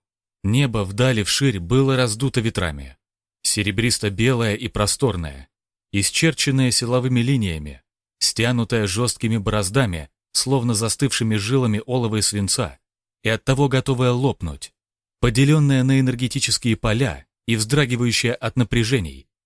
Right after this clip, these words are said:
оно было исполнено подспутной динамики. В нем угадывались диаграммы бури, а та незримая и неуловимая заряжала округу силами.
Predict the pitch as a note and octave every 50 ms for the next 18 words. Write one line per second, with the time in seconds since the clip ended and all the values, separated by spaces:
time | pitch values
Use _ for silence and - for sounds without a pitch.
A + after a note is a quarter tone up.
0 | _ _ _ _ _ - A2+ C3 D3 D#3 D3 C3 D3 C#3+ C#3+ C#3+ C#3 - - -
1 | - E3 D#3 D3+ D3 D3 C#3 - - - D3+ - - - _ - - D#3 D3+ -
2 | C#3+ C#3 B2 A2 B2 B2 A2+ G2 E2+ D#2+ D#2 D2 - - C#2 C2 C2 _ _ _
3 | _ _ _ _ _ - - F#2+ F2+ F#2+ G#2 A2 A#2+ A#2+ A#2+ A2+ G#2+ G2+ A#2 C3
4 | C3+ B2 B2 A#2 A#2+ A#2 A2+ G#2 F2+ G#2+ A2 A2 G2+ A#2 B2 C3 B2+ B2 A#2+ A2+
5 | A2 C3+ B2 F2+ D#2+ D2 C2+ B1+ _ _ _ _ _ _ - F#2+ F#2+ - - B2
6 | A#2+ G#2+ G#2+ G#2 G2 G2+ B2 B2 A2 G2+ F2 E2 F2 - - G#2+ G#2+ A2+ A2 G#2
7 | G#2 G#2 G2+ F#2+ A2 C3+ A2+ F#2 D#2 C#2+ C2+ C2 - _ _ _ - F2+ G#2+ C#3+
8 | C3+ C3+ A#2+ B2+ D#3 D3+ C#3+ C#3+ C3+ B2 - C#3 C#3 A#2+ A#2+ A#2 G#2+ - G#2 F#2
9 | E2 D#2+ D2 C#2+ C2+ C2 _